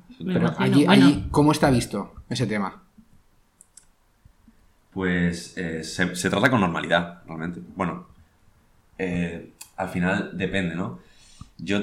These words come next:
Speaker 1: no, no te puedo hablar mucho en detalle, como ya he dicho antes, pero desde mi punto de vista yo creo que se ve como algo normal en la sociedad, pero por otro lado,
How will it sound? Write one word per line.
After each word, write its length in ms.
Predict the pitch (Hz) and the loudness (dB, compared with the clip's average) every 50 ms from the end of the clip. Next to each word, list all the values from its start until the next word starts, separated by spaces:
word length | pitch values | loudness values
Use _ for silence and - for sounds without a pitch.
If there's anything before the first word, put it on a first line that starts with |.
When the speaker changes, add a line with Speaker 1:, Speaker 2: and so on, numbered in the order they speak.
| - - | -2 -2
Speaker 1:
no, 140 | 98 101 | -2 -2
no 140 | - 98 107 | 0 0 2
te 60 | 117 | 4
puedo 80 | 110 113 | 6 6
hablar 160 | 107 104 98 | 8 6 6
mucho 340 | 95 98 98 - 98 95 - | 4 2 2 4 4 4 6
en 140 | 78 95 90 | 4 4 2
detalle, 360 | 90 87 90 87 90 107 - | 2 4 4 4 4 4 2
como 180 | 90 90 87 85 | 0 0 2 2
ya 100 | 82 92 | 4 2
he 100 | 92 92 | 2 2
dicho 160 | 92 92 92 87 | 0 2 2 0
antes, 300 | 85 85 92 117 - - | 0 0 -2 -4 -4 -4
pero 340 | - 92 87 87 82 - - | -2 -2 0 0 -2 -4 -6
desde 300 | 98 - - 101 92 95 | -8 -4 -2 0 0 0
mi 80 | 92 | 0
punto 200 | 90 104 113 113 | 0 0 2 2
de 40 | 117 113 | 2 2
vista 160 | 120 123 123 | 2 2 2
yo 120 | 117 104 | 2 2
creo 220 | - 90 90 85 87 | 2 0 0 0 -2
que 380 | 87 85 80 87 - - - - _ - | -2 -4 -6 -6 -10 -14 -20 -20 _ -18
se 280 | - - - - 95 | -16 -12 -8 -4 -4
ve 140 | 90 98 98 | -2 -2 -2
como 260 | 98 110 107 104 101 | -2 -2 0 2 2
algo 160 | 101 98 98 | 2 2 2
normal 360 | 92 92 87 90 95 117 139 131 | 0 0 0 0 0 0 0 0
en 60 | 110 | 0
la 60 | 104 | -2
sociedad, 460 | 90 - 90 90 95 101 123 170 - - _ _ | -4 -4 -6 -6 -6 -6 -6 -6 -8 -14 _ _
pero 180 | - 98 92 85 | -4 -2 -2 0
por 100 | 95 95 | 0 0
otro 160 | 98 101 110 | 0 0 2
lado, 460 | 107 107 110 123 160 - - - - | 2 2 2 2 0 -2 -6 -10 -18